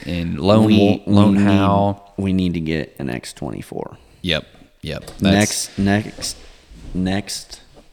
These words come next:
Speaker 1: Yep,
Speaker 2: next.
Speaker 1: that's a different coyote call.
Speaker 2: Yep.
Speaker 1: But, uh,
Speaker 2: We need to get a different coyote call.
Speaker 1: we, we will.
Speaker 2: Better one, souped up version.
Speaker 1: Yep. Well,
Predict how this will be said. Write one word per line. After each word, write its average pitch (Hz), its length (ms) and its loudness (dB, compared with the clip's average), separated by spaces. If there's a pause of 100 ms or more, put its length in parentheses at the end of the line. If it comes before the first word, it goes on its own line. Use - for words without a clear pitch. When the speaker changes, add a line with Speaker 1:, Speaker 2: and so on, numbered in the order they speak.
(880)
Speaker 1:
Yep, 95 160 0
Speaker 2:
next. 95 60 -4
Speaker 1:
that's 101 200 2
a 110 60 0
different 98 320 -2
coyote 85 420 -2
call. 80 420 -6
Speaker 2:
Yep. 92 380 -4 (220)
Speaker 1:
But, - 320 -2
uh, - 180 -2
Speaker 2:
We 95 60 -2
need 90 120 -4
to 90 60 -6
get 87 160 -4
a 85 40 -6
different - 380 -10
coyote 76 360 -12
call. - 280 -12
Speaker 1:
we, 90 280 2
we 90 260 0
will. 85 180 -2
Speaker 2:
Better 82 200 -2 (100)
one, 80 200 -6
souped - 360 -6
up - 320 -10
version. 87 500 -6 (240)
Speaker 1:
Yep. 87 320 0 (500)
Well, 110 500 2